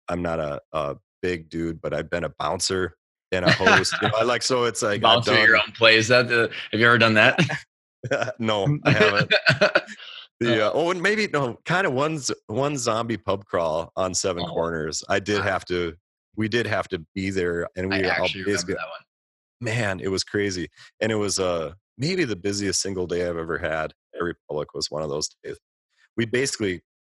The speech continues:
Speaker 1: you know, I turned into a glorified security because of
Speaker 2: <laughs>
Speaker 1: just, it's just madness and chaos. So you kinda have to just keep that,
Speaker 2: <laughs>
Speaker 1: those instincts kick right back in
Speaker 2: <laughs>
Speaker 1: from sort of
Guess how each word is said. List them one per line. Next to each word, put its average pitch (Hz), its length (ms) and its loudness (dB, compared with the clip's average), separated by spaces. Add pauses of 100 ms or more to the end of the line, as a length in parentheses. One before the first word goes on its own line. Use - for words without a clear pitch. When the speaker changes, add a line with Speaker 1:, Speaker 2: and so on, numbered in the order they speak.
(200)
Speaker 1:
you 113 100 -2
know, 82 240 -6 (180)
I 98 80 0
turned 101 340 -4
into 92 480 -4
a 80 160 -4 (500)
glorified 92 580 -2
security 80 680 -6 (220)
because 104 280 0
of 80 200 -8
Speaker 2:
<laughs> - 80 -20
Speaker 1:
just, 95 260 -2
it's 117 180 -4
just 117 240 -2
madness 82 680 -4
and 76 100 -12 (160)
chaos. 73 360 -4
So - 220 -2
you 101 140 -2
kinda 95 280 -4
have 90 140 -6
to - 80 -2
just - 200 -4
keep - 140 -6 (100)
that, - 220 -6
Speaker 2:
<laughs> - 380 -14
Speaker 1:
those - 160 -2
instincts 113 560 -4
kick - 300 -6
right 87 340 -2
back 85 300 -6
in 87 380 -4
Speaker 2:
<laughs> 131 420 0
Speaker 1:
from 95 120 -8
sort - 240 -4
of 95 100 -2